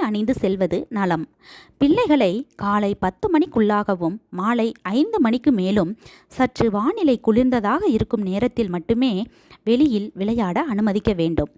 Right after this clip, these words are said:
போதுமான அளவு நீர் பருகுவது அவசியம். இல்லையென்றால் சிறுநீரகத்தில் கல் வர வாய்ப்பு ஏற்படுத்திவிடும். குறிப்பாக பெரியவர்களும் குழந்தைகளும்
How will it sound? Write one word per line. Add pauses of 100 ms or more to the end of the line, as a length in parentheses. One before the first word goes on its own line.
(400)
போதுமான (160)
அளவு (320)
நீர்
பருகுவது (180)
அவசியம். (480)
இல்லையென்றால் (320)
சிறுநீரகத்தில் (180)
கல்
வர
வாய்ப்பு (180)
ஏற்படுத்திவிடும். (420)
குறிப்பாக (320)
பெரியவர்களும் (120)
குழந்தைகளும்